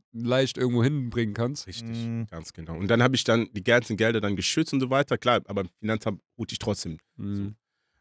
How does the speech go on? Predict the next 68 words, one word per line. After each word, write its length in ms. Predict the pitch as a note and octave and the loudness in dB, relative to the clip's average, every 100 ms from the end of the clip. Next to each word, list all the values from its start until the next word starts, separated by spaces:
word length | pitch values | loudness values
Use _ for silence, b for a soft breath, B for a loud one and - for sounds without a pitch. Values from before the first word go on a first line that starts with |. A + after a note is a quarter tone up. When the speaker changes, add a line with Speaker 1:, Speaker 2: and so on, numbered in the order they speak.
| - | -2
Speaker 2:
Ähm, 380 | G2 G2 G2 F2+ | 2 4 2 0
aber 400 | G#2+ A2+ G#2+ F#2+ | 4 6 6 4
auf 140 | G2+ | -2
den 420 | - C3 B2+ G#2+ | 2 6 6 4
so 120 | F#2+ F#2+ | 0 4
weiter 280 | A2 - A#2+ | 4 4 0
angerufen, 540 | A#2+ G2 G#2 - G#2+ | 0 0 -6 -4 -2
telefoniert, 480 | B2+ A2 - G2+ F#2+ | 0 0 0 0 2
Steuerberater. 560 | B2 B2 A2 G#2+ A2 | 4 4 4 4 2
Und 80 | A2+ | 2
ich 60 | - | 0
hatte 180 | C3 B2 | 2 2
dann 160 | A2 | 2
sehr, 160 | G#2+ C3+ | 2 2
sehr 120 | A#2 | 0
korrekten 440 | - A2+ B2+ - | -2 -2 -2 -4
Steuerberater, 500 | - C3 B2+ G2 G2 | -2 0 0 -2 -2
muss 200 | G2 F#2+ | -4 -6
ich 80 | G2 | -6
sagen, 340 | - G#2 G#2+ F#2+ | 0 2 2 0
der 100 | E2+ | -2
auch 100 | G2 | 0
sehr 180 | G#2+ | -2
viel 160 | G2+ - | -2 -6
gemacht 280 | G#2+ A#2 B2+ | -4 -4 -6
hat, 140 | A2 | -6
weil 100 | G#2 | -6
dieser 180 | G#2 G#2 | -2 -4
Steuerberater 580 | - C3 C3 A2+ A2+ G#2+ | -2 -2 0 -2 -2 -2
war 100 | G2+ | -4
zufälligerweise 640 | A#2+ - G#2+ G#2 G#2 G2 | -4 -10 -8 -4 -4 -4
auch 120 | F#2 | -8
damals 280 | - G#2 G2+ | -6 -6 -4
mein 140 | F#2+ - | -8 -6
Kunde 220 | B2+ C#3 | -6 -4
gewesen, 440 | C3 C3 C#3 E3 | -4 -4 -4 -6
Speaker 1:
Mhm. 680 | G#2+ G#2+ G#2 G2+ G2 F#2 F2+ | -6 -8 -6 -4 -4 -6 -6
Speaker 2:
ähm, 380 | G#2 G#2 G#2 G#2 | -4 -2 0 2
der 140 | G#2 G#2 | 4 4
bei 100 | G2+ | 4
mir 160 | A2 | 2
Anzüge 280 | C3 - C3 | -2 -2 -2
gekauft 380 | B2 - B2+ - | 0 0 -2 0
hat 180 | B2 G#2+ | -2 0
und 100 | G2+ | 0
der 140 | G2+ | 4
war 120 | G#2+ | 4
schon 240 | G#2 A2 G2+ | 2 0 2
maximal 460 | G#2+ - - F#2 | 2 0 -2 -2
reich 320 | F2+ F#2+ G2 F#2+ | 2 2 2 -2
und 80 | |
so 80 | E2+ | -4
weiter. 300 | E2+ E2+ E2+ | -2 -4 -6
Der 120 | E2+ | -8
dachte 240 | E2+ F#2+ F2+ | -8 -8 -10
sich, 100 | E2 | -18
„Okay, 240 | - F2 | -12 -12
komm, 200 | - F2+ | -10 -10
ich 160 | E2+ - | -10 -4
helfe 160 | F#2+ F2+ | -4 -4
dem 80 | |
Jungen 180 | E2+ F2 | -8 -6
einfach 320 | E2+ - E2+ | -8 -8 -12
so“, 220 | E2 E2+ E2 | -8 -6 -4
weil 120 | F2+ | -2
er 40 | |
mich 160 | F2+ F2+ | -2 0
auch 140 | F#2 | 0